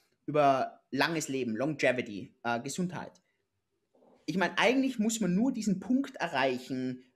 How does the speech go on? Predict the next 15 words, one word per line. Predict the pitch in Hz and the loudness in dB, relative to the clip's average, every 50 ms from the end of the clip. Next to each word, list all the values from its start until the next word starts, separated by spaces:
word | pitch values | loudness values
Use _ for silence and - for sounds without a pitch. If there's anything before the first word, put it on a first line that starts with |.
| _ _ _ _ _ - | _ _ _ _ _ -6
wo | 143 151 156 156 | -2 0 0 0
Mensch | 160 160 180 202 208 | 0 0 -2 -2 -2
und | 180 | -2
Maschine | 165 156 - - 190 185 165 | -4 -4 -4 -4 -2 -2 -2
vereint | - - - 127 147 151 151 139 | -2 -4 -4 -2 -2 -2 -2 -2
ist | 117 113 113 - - | -2 -4 -4 -6 -8
und | 131 135 | -8 -6
dann | 135 143 | -4 -2
ist | 175 160 151 | -2 -2 -2
es | 160 | 0
eh | 240 269 | 2 2
unendlich. | 208 139 113 98 95 98 - 62 - - _ _ _ _ _ _ _ _ _ | 4 2 0 -2 -6 -8 -12 -14 -14 -18 _ _ _ _ _ _ _ _ _
Und, | - 143 160 160 - - - _ _ _ _ _ _ - 107 110 - - _ _ - | -4 -4 -4 -4 -6 -10 -20 _ _ _ _ _ _ -16 -16 -16 -16 -18 _ _ 0
oder | - 170 170 165 151 - - - | 4 6 6 6 6 4 0 -6
sollte | - - - 196 233 269 | -4 0 2 2 2 2